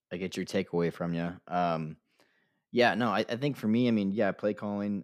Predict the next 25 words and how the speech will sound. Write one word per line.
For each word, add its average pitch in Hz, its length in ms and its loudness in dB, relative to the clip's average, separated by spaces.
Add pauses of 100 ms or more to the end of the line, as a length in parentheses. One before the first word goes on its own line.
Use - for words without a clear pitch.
obviously 92 360 -6
that, 92 260 -2
that's 90 160 -2
been 92 180 -4
highlighted 87 480 0
much 90 240 0
of 80 100 -6
the 80 60 -6
season. 95 580 4 (760)
For - 140 -2
me, 151 220 6
it's - 160 4
just - 240 0
the, 101 260 4 (320)
the 95 140 0
overall 117 420 6
scheme 95 640 4
and, 87 260 2
and 82 320 -2 (120)
kind 92 220 0
of, 87 120 0
like, 85 280 2
consistency 90 880 0
to, 87 520 -2 (1200)
like, 117 200 2